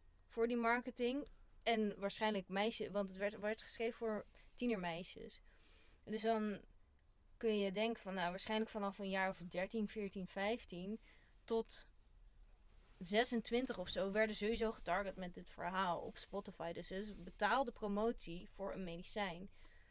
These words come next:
En dat mag helemaal niet. Maar dat gebeurde toen wel. En, ehm, ja, voor mij zijn blijkbaar dit dan de triggers dat ik denk, nou,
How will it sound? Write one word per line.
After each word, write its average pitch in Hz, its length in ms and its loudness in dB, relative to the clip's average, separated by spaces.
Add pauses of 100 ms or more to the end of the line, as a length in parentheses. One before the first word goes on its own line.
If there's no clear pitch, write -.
(680)
En 214 100 -2
dat 214 100 0
mag 226 220 2
helemaal 190 360 -2
niet. 180 380 -6 (440)
Maar 214 180 2
dat 208 260 -2
gebeurde 226 360 2
toen 196 200 -2
wel. 196 460 2
En, 180 280 -4
ehm, 175 280 -4 (1000)
ja, 170 140 -6
voor 190 140 -10
mij 180 320 -4
zijn 190 260 -2
blijkbaar 196 420 4
dit 185 360 -4
dan 180 200 -4
de 185 100 -4
triggers 175 400 -6
dat 175 160 -8
ik 170 80 -10
denk, 175 260 -10
nou, 175 160 -8